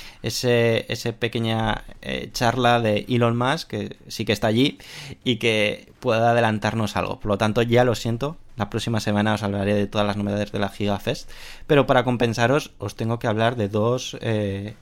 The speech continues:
nuevos superchargers ya activos en España.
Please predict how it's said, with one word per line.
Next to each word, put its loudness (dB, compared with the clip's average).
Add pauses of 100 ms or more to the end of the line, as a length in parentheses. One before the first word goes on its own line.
(160)
nuevos 2
superchargers 0
ya 2
activos -2
en -2
España. -12